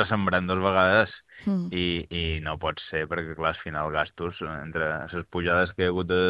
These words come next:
Speaker 1: de producte, de petroli,
Speaker 2: Mm,
Speaker 1: de, de
Speaker 2: mm.
Speaker 1: tot,
Speaker 2: Mm.
Speaker 1: eh, que estem, que estem en una illa, eh, triple insularitat,
Speaker 2: Mhm.
Speaker 1: en tot, eh, és complicat, i la gent, pues, cada volta ho va abandonant més. Eh, és un problema pel sentit de que, claro, que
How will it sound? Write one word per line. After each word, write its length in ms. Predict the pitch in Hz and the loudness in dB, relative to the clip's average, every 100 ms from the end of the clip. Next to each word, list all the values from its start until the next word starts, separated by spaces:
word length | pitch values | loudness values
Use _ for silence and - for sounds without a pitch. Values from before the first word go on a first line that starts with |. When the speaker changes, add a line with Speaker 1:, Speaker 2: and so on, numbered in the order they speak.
| 92 | 2
Speaker 1:
de 120 | 87 92 | 0 0
producte, 540 | 107 104 95 80 85 87 | 0 0 0 0 0 2
de 60 | |
petroli, 540 | 95 104 107 92 85 85 | 2 4 6 6 4 2
Speaker 2:
Mm, 60 | 82 | 2
Speaker 1:
de, 120 | 82 82 | 2 4
de 80 | 104 | 2
Speaker 2:
mm. 40 | 98 | 4
Speaker 1:
tot, 320 | 98 87 - - - - - | 4 2 -2 -14 -12 -12 -12
Speaker 2:
Mm. 140 | 196 190 | -8 2
Speaker 1:
eh, 200 | 92 90 - | 4 6 6
que 60 | |
estem, 460 | 98 98 98 98 101 | 8 8 8 4 2
que 60 | |
estem 220 | 101 - 101 | 4 6 8
en 80 | |
una 160 | 104 104 | 8 8
illa, 380 | 104 104 104 104 | 8 10 10 10
eh, 320 | 104 101 101 | 10 10 8
triple 340 | 98 113 98 117 | 8 6 8 8
insularitat, 600 | 107 117 113 110 113 101 95 | 8 8 10 12 10 10 2
Speaker 2:
Mhm. 160 | - 92 | -4 0
Speaker 1:
en 140 | 101 98 | 0 6
tot, 260 | 110 101 92 _ _ _ _ _ _ | 6 6 2 _ _ _ _ _ _
eh, 240 | 104 98 98 | 8 10 10
és 120 | 90 | 6
complicat, 640 | 107 101 95 104 98 101 104 | 4 4 6 8 10 10 8
i 60 | |
la 120 | 95 | 4
gent, 220 | 95 90 92 | 6 6 6
pues, 100 | 95 | 6
cada 200 | 104 95 | 8 10
volta 580 | 92 92 101 101 101 | 8 6 8 10 10
ho 160 | 101 104 | 10 10
va 80 | 113 | 10
abandonant 500 | 117 123 117 107 98 | 10 8 8 8 8
més. 240 | 107 - - - | 4 2 -4 -12
Eh, 480 | 98 95 87 82 - - _ _ - - _ | -2 2 2 0 -4 -12 _ _ -20 -20 _
és 80 | 95 | 2
un 100 | 95 | 4
problema 460 | 95 98 104 113 | 6 8 8 6
pel 140 | 120 - - | 4 4 6
sentit 420 | 123 117 120 113 | 4 4 2 6
de 160 | 120 | 6
que, 400 | 120 123 123 123 107 | 8 10 12 10 8
claro, 260 | 117 120 | 6 4
que 80 | 123 | 6